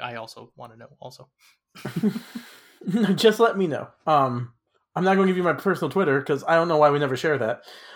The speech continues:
Speaker 2: But don't let Al know. <laughs> Um, is there anything else, Al, before, uh, we wrap it up?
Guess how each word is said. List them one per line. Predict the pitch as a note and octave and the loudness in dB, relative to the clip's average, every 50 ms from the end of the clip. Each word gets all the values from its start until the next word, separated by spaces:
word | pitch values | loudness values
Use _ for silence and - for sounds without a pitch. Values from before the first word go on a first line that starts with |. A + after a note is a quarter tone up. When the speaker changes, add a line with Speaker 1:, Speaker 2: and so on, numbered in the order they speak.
| - - _ _ - _ | -20 -20 _ _ -8 _
Speaker 2:
But | E3 D3+ D3+ D3 B2+ - | 0 0 0 0 -2 0
don't | E3+ E3+ F3+ E3 | 0 0 2 2
let | C#3+ C#3 | 0 2
Al | C#3 B2 A#2+ A#2+ | 2 2 2 0
know. | G#2+ F2+ F2+ - - - | -6 -10 -14 -12 -12 -12
<laughs> | - - - - - - - - - - _ - - - - - - - _ _ - - _ _ A#3 A#3+ - _ - - C#3 B2+ _ _ _ _ _ _ _ _ _ _ _ _ _ _ _ - | -12 -12 -16 -18 -18 -18 -20 -20 -20 -20 _ -16 -16 -16 -14 -16 -16 -18 _ _ -18 -18 _ _ -16 -16 -16 _ -20 -20 -20 -20 _ _ _ _ _ _ _ _ _ _ _ _ _ _ _ 4
Um, | F3+ F#3 F3+ F3 F3 F#3+ | 6 6 6 6 4 2
is | G3+ F#3+ | 2 4
there | F#3+ G#3 | 4 4
anything | G#3 G#3+ G#3 G#3 G#3 G#3+ | 4 4 4 2 0 0
else, | A3 A3+ A3 A3 - - | 0 -2 -2 -2 0 -2
Al, | A3+ - A3 G#3+ G#3+ A3+ | 0 2 4 4 4 4
before, | G3+ G#3 G3 A3 G#3+ G#3 G#3 G#3 G#3 G3 | 2 0 -2 0 2 2 4 4 4 4
uh, | - G3 G3 G3 G3 F#3+ F#3+ G3 F#3+ F3+ F#3 | 4 2 4 4 4 6 6 6 4 4 4
we | F#3+ F#3+ | 2 4
wrap | F#3 F#3 F#3 G3 | 4 4 4 4
it | G3+ | 2
up? | A#3+ B3+ - | 0 -2 -2